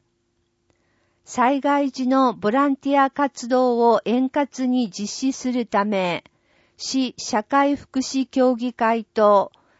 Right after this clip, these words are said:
災害ボランティアセンターの設置、運営等に関する協定を結びました。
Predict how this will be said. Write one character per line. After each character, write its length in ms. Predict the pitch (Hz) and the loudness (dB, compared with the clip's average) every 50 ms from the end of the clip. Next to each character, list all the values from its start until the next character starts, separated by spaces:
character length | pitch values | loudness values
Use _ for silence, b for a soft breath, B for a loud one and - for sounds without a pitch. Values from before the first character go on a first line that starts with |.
| _ _ | _ _
災 360 | - - 247 240 247 277 254 | -6 0 2 2 2 2 2
害 260 | 269 277 269 269 269 | 2 2 2 2 0
ボ 180 | 214 196 214 220 | 0 0 0 2
ラ 160 | 240 240 262 | 2 0 0
ン 80 | 277 | -2
テ 140 | 277 - 285 | -2 -2 0
ィ 120 | 269 269 269 | 2 2 2
ア 100 | 269 269 | 2 0
セ 240 | - - 285 285 | 0 0 0 0
ン 40 | 269 | 0
タ 280 | - _ - 226 226 226 | -2 _ 2 2 4 2
ー 40 | 220 | 2
の 220 | 208 196 190 196 | 0 -2 -2 -2
設 320 | 190 - - 196 208 185 - _ | -4 -4 -6 -6 -6 -6 -10 _
置、 400 | - - 233 233 226 208 - b b b b b | -12 -8 -6 -6 -6 -8 -10 b b b b b
運 280 | - 202 233 254 269 269 | -4 0 2 2 2 2
営 220 | 277 277 285 285 269 | 2 2 0 0 -2
等 360 | - _ 254 254 262 262 254 | -2 _ 2 2 4 2 2
に 260 | 233 226 214 208 202 | 0 -2 -4 -6 -6
関 300 | 285 - 262 262 269 269 | -6 -4 -2 0 0 0
す 200 | - - - 254 | -2 -4 -6 -4
る 160 | 240 254 247 | -4 -4 -4
協 320 | 214 - - 226 220 226 233 | -4 -2 0 0 0 0 -2
定 460 | - _ 226 214 202 190 175 - b b b b b b - | -2 _ -2 0 0 0 0 -2 b b b b b b -2
を 260 | 214 233 233 220 - | 0 2 2 0 0
結 320 | - 208 214 - - 247 240 | -2 -6 -6 -4 -6 -6 -4
び 160 | 233 240 220 | -4 -4 -2
ま 220 | 214 214 196 208 | -2 -2 -2 -4
し 160 | - - - | -6 -10 -6
た。 340 | _ 202 185 185 185 - - | _ 0 2 2 2 0 -2